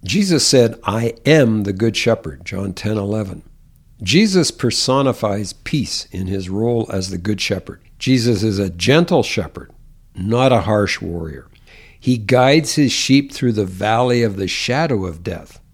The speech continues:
not into battle to kill infidels.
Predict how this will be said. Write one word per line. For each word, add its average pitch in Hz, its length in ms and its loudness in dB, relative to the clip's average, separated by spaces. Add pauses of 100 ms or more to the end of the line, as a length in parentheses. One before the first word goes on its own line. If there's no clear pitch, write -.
(100)
not 127 280 0
into 131 240 4
battle 95 540 -4
to - 120 -16
kill 104 400 -4
infidels. - 760 -8